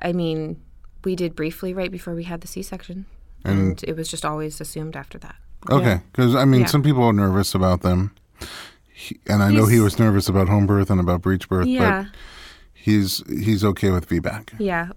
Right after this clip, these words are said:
Speaker 1: He also was a swimmer. And so we share this really nice space where we understand our bodies, and he can give me the validation that, like, if I understand my body 'cause I was a swimmer, then you understand yours.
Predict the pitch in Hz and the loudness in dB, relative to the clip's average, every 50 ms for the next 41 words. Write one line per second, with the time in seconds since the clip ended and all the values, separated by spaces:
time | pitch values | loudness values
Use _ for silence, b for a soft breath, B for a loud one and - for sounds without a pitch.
0 | - - 262 302 311 285 277 277 - 277 254 226 196 180 165 151 151 - - - | -12 -6 -2 0 2 2 0 0 0 -2 -2 0 0 -2 -4 -4 -8 -10 -10 -10
1 | 135 135 - - - 170 - - - - - 180 175 175 170 - - - 180 175 | -10 -10 -12 -12 -14 -16 -18 -20 -20 -16 -10 -8 -6 -6 -6 -6 -6 -4 -2 -2
2 | 175 170 170 170 165 - - - - - - 175 185 185 185 180 - - - 208 | 0 -2 -2 -4 -6 -8 -12 -18 -20 -18 -10 -8 -6 -6 -6 -6 -8 -6 -6 -6
3 | 220 214 233 233 - 202 185 180 180 170 165 160 156 156 - - - 151 147 143 | -4 -4 -6 -6 -6 -8 -8 -6 -6 -6 -6 -6 -8 -8 -10 -10 -8 -8 -8 -8
4 | 143 - - - - 147 143 143 143 143 143 139 143 147 139 - 156 156 156 147 | -10 -12 -16 -14 -12 -10 -10 -8 -8 -8 -8 -8 -8 -8 -8 -8 -8 -8 -8 -8
5 | - - - 151 147 143 143 143 147 135 135 139 147 156 175 185 - 156 151 151 | -10 -10 -10 -10 -8 -10 -10 -8 -8 -8 -8 -6 -6 -8 -8 -8 -8 -8 -8 -8
6 | 151 151 151 147 147 147 143 143 147 - - - 147 147 139 - 143 139 - 143 | -8 -8 -6 -6 -6 -6 -8 -8 -10 -14 -12 -12 -10 -10 -10 -10 -12 -12 -10 -10
7 | 139 139 139 139 131 135 135 131 131 135 135 135 - 143 135 135 135 131 - 135 | -10 -10 -12 -12 -12 -12 -10 -10 -8 -8 -8 -8 -10 -12 -12 -12 -12 -12 -12 -14
8 | 135 - - - 147 - 160 190 226 220 190 175 - 165 151 147 151 165 151 - | -16 -16 -16 -16 -14 -12 -10 -8 -8 -8 -10 -12 -12 -12 -12 -10 -10 -10 -8 -8
9 | 135 139 139 135 - - 151 139 139 151 160 156 160 - - - 131 127 131 131 | -8 -8 -10 -12 -14 -14 -12 -10 -10 -10 -10 -12 -14 -16 -14 -14 -12 -12 -12 -14
10 | 131 147 131 139 143 - 160 151 147 143 139 156 156 - - 135 135 127 143 139 | -14 -12 -12 -12 -8 -6 -6 -6 -6 -8 -10 -10 -10 -10 -10 -10 -10 -10 -8 -8
11 | 131 120 - 131 151 - | -8 -8 -10 -10 -10 -10